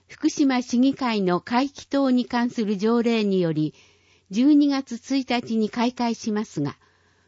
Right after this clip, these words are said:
十一月に福島市長選挙が執行されるため、開会日以降の日程が未定となっております。会議の日程は決定次第、市議会ホームページ等でお知らせします。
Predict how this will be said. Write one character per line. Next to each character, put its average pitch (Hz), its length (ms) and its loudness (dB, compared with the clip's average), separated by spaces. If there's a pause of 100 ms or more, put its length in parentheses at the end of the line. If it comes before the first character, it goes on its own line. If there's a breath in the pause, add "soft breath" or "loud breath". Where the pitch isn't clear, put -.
(180)
十 262 260 2
一 277 280 0
月 240 320 -2
に 214 240 -2 (200 soft breath)
福 - 220 -6
島 233 340 0
市 - 140 -14
長 294 240 2
選 277 260 0
挙 175 140 -2
が 160 140 -2
執 - 240 -12
行 240 180 0
さ 214 200 -4
れ 202 120 -2
る 175 120 -2
た 143 140 -6
め、 143 220 -4 (460 soft breath)
開 285 240 0
会 262 320 -2
日 254 140 0
以 254 60 -8
降 262 220 0
の 190 120 4
日 208 200 2
程 240 240 2
が 208 140 2
未 185 180 2
定 277 220 4
と 247 140 0
な 233 120 0
っ - 20 -6
て - 200 -4
お 156 40 0
り 139 140 -2
ま 135 100 -6
す。 - 200 -20 (800)
会 294 200 2
議 294 120 6
の 269 140 4
日 262 200 0 (120)
程 233 240 2
は 180 240 0
決 214 200 -2
定 254 260 2
次 233 200 -6
第、 196 260 0 (300 loud breath)
市 - 240 -2
議 285 140 4
会 170 260 0
ホ 254 240 2
ー - 20 4
ム 277 160 4
ペ 277 220 0
ー 247 40 -2
ジ 240 180 -6
等 226 240 -4
で 147 160 -4
お 180 100 -4
知 196 140 -2
ら 175 100 0
せ 170 140 -4
し - 140 -8
ま 156 140 -4
す。 - 240 -20